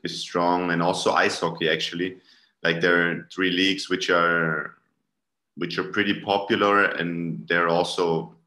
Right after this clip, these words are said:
there is a lot of money inside. Um, especially in terms of marketing, I think they made a really good, good job, of, especially the basketball league in the last years. So we are actually probably in sport number five,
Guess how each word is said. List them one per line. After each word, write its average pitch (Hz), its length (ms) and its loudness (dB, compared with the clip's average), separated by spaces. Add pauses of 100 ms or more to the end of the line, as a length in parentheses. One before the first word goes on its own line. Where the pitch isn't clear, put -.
(160)
there 90 240 0
is 92 120 2
a 95 60 2
lot 90 140 4
of 82 140 -2
money 82 280 -2
inside. 71 440 -6 (840)
Um, 80 600 0
especially 92 480 0
in 92 160 -2
terms 92 240 0
of 90 160 -4
marketing, 90 540 0
I 85 120 -2
think 92 300 -6 (320)
they 90 120 2
made 92 180 2
a 87 60 2
really 92 260 0
good, 87 360 0
good 92 160 -6
job, 95 300 0
of, 87 260 -2 (140)
especially - 380 -4
the 87 80 -8
basketball 85 520 -2
league 90 240 -6
in 85 60 -12
the 82 80 -2
last 87 380 -2
years. 92 400 -4 (640)
So 92 340 2
we 92 100 2
are 92 120 4
actually 87 720 -2
probably 85 500 -4
in 82 260 -6
sport 82 520 -6
number 76 760 -4 (680)
five, 71 340 -6